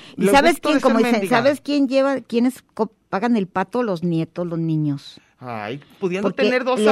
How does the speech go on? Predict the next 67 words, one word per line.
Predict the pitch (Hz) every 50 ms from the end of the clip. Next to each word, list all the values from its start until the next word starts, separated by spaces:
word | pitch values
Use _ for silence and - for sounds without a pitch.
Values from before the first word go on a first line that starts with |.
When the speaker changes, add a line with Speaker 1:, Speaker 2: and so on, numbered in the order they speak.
| 214
Speaker 2:
abuelas, | 247 262 254 262 247 226 226 226
Speaker 1:
les | -
caen | - - 262 285 302
Speaker 2:
quitarle | 302 311
Speaker 1:
muy | 320 330
Speaker 2:
a |
una. | 320 302
Speaker 1:
bien | 294 285 294 294 294
los | 302 320 277 -
abuelos, | 269 233 202 202 214 220 220 240 247 247
los | 226 214 -
tíos, | - _ - 226 233 247 269 262
pero | - - 196 180 175
no | 170 175 175
pueden | 175 - - 190 214 277 302 277
ir | 254 240
a | 233
la | 226 214
casa, | 214 - 196 190 - 214 190
no | 190 185
pueden | 180 - 196 208 240 269 262
mencionar | 254 262 254 254 - 233 214 214 208 214 220 - - - - - - - _ _
y | - 190
son | - - 226 208 214
usados | 247 247 - - 233 220 220 233 240 -
así. | 214 190 - - 277 302 311
Speaker 2:
Ah, | 180 196 196
claro, | - 170 139 131 131 131 139 -
eso | 127 - 180
está | 170 - 170
tremendo | 139 135 180 185 165 143 156 160 151
cuando | - 139 131 127
los | 127 131 -
hijos | - 131 165 160
los | 147 139
Speaker 1:
Y | -
Speaker 2:
usan. | 156 208
Speaker 1:
luego | 214 226 226 247 269
lo, | 277 262 - -
le, | 196 208 202 196
se | - 226 190
le | 196
empiezan | 190 - - - 269 262
a | 247
sacar | 202 208 190 - 196
la | 202 202 214
sopa. | 202 - 208 185 - - - -
Oye, | - 208 202 220
tu | - - 202
mamá | 208 208 196 208 214 233 262 294 320 320 285
sí | -
que | 247 - 302 294
trabaja | - 269 220 202 202 214 233 - 294
y | 277 254
a | 220
qué | - -
hora | 226 226 240 254
llega | 214 214 202 180 170 180
y | 170
te | 175 - 175
dio | 165 175 190
de | 240 262
Speaker 2:
Ay. | - -
Speaker 1:
comer, | - 269 247 240 247 254 240
te | - -
mandó | 208 196 185 190 196 190 226
lonche. | 254 262 277 302 311 294 - - 415